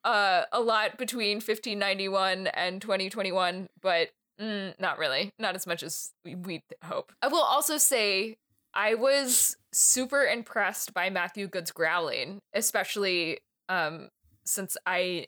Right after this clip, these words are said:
knew based on your conversation with Mandy that that is actually just Matthew Good growling, like, A plus. I may or may not have spent some time just, like, growling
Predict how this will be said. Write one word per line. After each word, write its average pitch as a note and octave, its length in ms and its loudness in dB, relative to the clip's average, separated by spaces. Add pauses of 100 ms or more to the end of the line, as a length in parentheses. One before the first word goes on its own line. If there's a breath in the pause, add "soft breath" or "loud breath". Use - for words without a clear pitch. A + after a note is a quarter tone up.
knew F3 240 -4
based E3+ 320 -2
on F3 140 -2
your E3 100 -2
conversation E3+ 600 -4
with D#3+ 120 -14
Mandy E3 300 -2
that E3 160 -4
that E3 160 -2
is E3 180 -2
actually D#3 460 -4
just D#3 300 -6
Matthew D3+ 340 -6
Good D3 220 -6
growling, C3 440 -2
like, B2 320 -4
A F3+ 120 -2
plus. - 500 -4 (560 soft breath)
I A3 100 2
may G#3+ 260 2
or G#3+ 100 2
may G#3 160 0
not F3 280 0
have F#3+ 140 -4
spent - 320 0
some - 160 -4
time D#3 380 -2
just, - 240 -4
like, D#3 240 2 (360)
growling C#3+ 600 -2